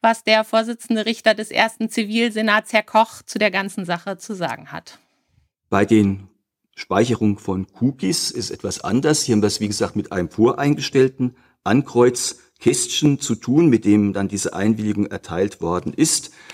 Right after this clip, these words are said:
Speaker 2: Die hier maßgebliche Regelung, die findet sich im Telemediengesetz, das ist der Paragraph fünfzehn Absatz drei Satz eins, das ist sozusagen die Regelung, die Cookies betrifft.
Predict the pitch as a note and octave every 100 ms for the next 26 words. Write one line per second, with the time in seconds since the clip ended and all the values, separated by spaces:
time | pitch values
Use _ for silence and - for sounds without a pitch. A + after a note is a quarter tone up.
0 | - - G2 G#2 C3 B2+ C3+ - A2+ -
1 | G#2+ G2 F#2+ A#2+ A#2+ A#2 G#2 G#2+ G#2 G#2
2 | - G2+ - F#2 F#2 - G2 F#2+ E2 A2
3 | E3 D#3 D3 C3+ C3 - - - - F2+
4 | - F2 - A#2 - G2 - - F2+ -
5 | - E2+ F2 E2 D#2+ - E2 G2+ D3 -
6 | - - - _ F2 F2 G2 - - F2+
7 | F2 - - F#2+ G#2+ G#2 G2 D#2+ - B2
8 | - C3+ - B2 - B2 B2